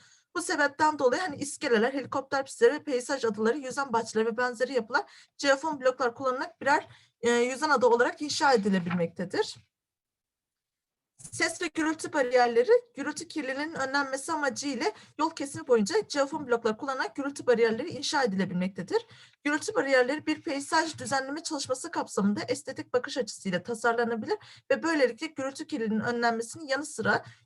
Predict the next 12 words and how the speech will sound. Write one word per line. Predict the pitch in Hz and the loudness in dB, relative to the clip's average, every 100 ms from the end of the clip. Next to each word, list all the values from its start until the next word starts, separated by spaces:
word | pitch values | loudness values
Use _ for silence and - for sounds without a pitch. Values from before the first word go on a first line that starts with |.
| - | 0
yol | 311 | 0
ile, | - 240 240 | 2 8 8
e, | 233 | 8
yerleşim | 226 220 220 240 240 247 320 294 | 2 2 2 2 2 0 -4 2
bölgesi | 226 220 233 | 2 2 -2
arasında | 233 247 320 311 | -6 -6 -8 0
doğal | 262 269 | 0 2
görünümlü | 247 208 220 320 | 0 0 -2 -4
bir | 285 | -6
sınır | 277 - 269 | -6 -2 2
olarak | 214 233 233 - | 4 4 2 0
da | 339 | -4